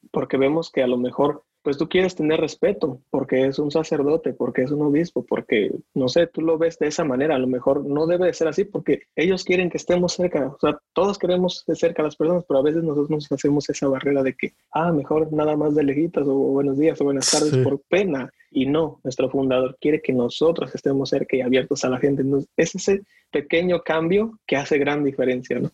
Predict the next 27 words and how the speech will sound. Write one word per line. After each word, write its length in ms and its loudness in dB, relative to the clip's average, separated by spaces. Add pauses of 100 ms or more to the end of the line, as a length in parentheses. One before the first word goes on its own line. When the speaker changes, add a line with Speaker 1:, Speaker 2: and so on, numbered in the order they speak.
(160)
Speaker 2:
Sí, 160 -2 (400)
sí, 140 0
a 40 2
veces, 220 2
no 400 0
sé, 160 0
yo 120 2
creo 140 -2
que, 380 0
mm, 320 0
espero 340 0
no 140 2
ser 140 0
el 120 2
único, 320 2
pero 160 0
yo 140 2
sí 120 -2
me 100 2
he 40 2
imaginado 480 0
así 180 0
como 280 2
que, 80 -2
"Híjole, 380 0
qué 100 0
incómodo 520 0